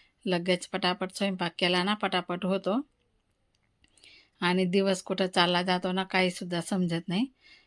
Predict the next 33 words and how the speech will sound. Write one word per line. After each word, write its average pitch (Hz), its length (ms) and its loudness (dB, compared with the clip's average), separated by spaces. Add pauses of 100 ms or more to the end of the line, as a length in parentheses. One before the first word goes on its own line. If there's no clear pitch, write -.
(140)
आणि 180 440 0
माझं 196 540 2
केव्हा 196 480 4
राश 190 300 6
आहे 190 160 4
ना, 220 180 2 (1800)
तीन 226 400 6 (120)
चार 220 240 10
वाजता 214 280 4
झोपते 214 400 4
ती, 240 180 4 (320)
तेव्हा 202 240 4
मग 190 220 0
मी 190 140 0
एडिटिंग 185 440 2
करायला 170 400 0
बसते. 175 440 -2 (680)
एडिटिंग 180 500 0
केलं 170 220 0
का, 170 220 -2
व्हॉइस 170 340 -2
दिलं 175 240 -2
का 165 200 -2
नंतर, 175 440 -4
आणि 196 240 2
असे 214 240 0
स्वयंपाक 208 460 2
करता 202 260 2
करता 196 300 2
पण 196 220 0
मी 196 100 -2
बोलणार 185 480 2
आहे. 196 120 0